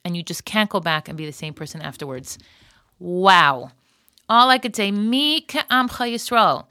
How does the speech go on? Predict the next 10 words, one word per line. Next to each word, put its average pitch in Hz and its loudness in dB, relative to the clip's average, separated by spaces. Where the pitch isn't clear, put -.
We 240 -6
value 240 4
life, 214 2
we 247 -2
value 254 2
death, 214 2
we 240 -6
value 285 0
everything. 370 -2
Nothing 392 2